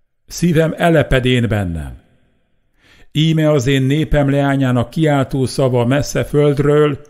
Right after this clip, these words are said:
„Nincsene ott az Úr a Sionon? Nincsene azon az ő királya?”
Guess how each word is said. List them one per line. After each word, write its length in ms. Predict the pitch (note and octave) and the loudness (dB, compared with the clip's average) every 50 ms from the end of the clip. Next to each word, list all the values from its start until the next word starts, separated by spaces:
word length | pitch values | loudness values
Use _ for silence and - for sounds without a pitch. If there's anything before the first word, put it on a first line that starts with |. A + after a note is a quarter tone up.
| _ _ _ _ _ _ - _ _ _ _ | _ _ _ _ _ _ -20 _ _ _ _
„Nincsene 680 | - B2+ D3 E3+ F3+ F3 E3 - - D#3+ D3+ D#3 - - | 0 2 4 4 4 2 0 0 0 0 2 2 0 0
ott 320 | - D3+ D#3+ D#3+ D#3+ - | 2 2 2 0 -2 -8
az 180 | - - C#3 A#2+ | -4 -4 -4 -2
Úr 280 | - D#3 D#3+ D#3+ D#3 D3+ | 0 2 2 2 2 2
a 60 | C#3 | 0
Sionon? 640 | - - F3+ E3 D3+ C#3+ C3 B2+ A2+ G#2+ F#2+ E2 - - - - - _ _ _ _ _ _ _ _ _ _ _ _ _ _ _ _ _ _ _ _ - | -2 -2 0 2 2 2 2 0 0 -2 -4 -8 -12 -16 -20 -20 -20 _ _ _ _ _ _ _ _ _ _ _ _ _ _ _ _ _ _ _ _ -8
Nincsene 680 | - B2 C#3 E3+ G3+ G3+ F3+ - - E3+ D#3+ D#3 D3+ - - | -2 0 2 4 4 4 2 2 0 0 2 2 0 -2 0
azon 360 | - G3 F#3 D#3+ F3 E3+ D#3 | 2 2 2 4 2 2 2
az 180 | D3+ C#3+ A2+ | 0 0 0
ő 120 | C3+ C#3+ C3+ | 0 -2 -2
királya?” 640 | - - F3 E3 D3 C3+ B2 A2+ G#2+ G#2 F#2+ D#2+ D2+ | -2 0 0 2 2 2 0 0 -2 -2 -6 -10 -12